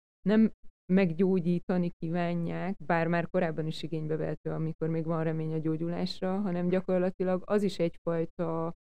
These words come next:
szenvedéscsökkentés, csak, ö, nagyobb,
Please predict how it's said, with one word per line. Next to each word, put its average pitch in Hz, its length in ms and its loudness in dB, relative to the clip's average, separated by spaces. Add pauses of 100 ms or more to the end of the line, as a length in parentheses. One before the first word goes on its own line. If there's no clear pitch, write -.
(260)
szenvedéscsökkentés, 147 1500 0 (100)
csak, 151 260 -4 (160)
ö, 160 160 -2
nagyobb, 151 420 2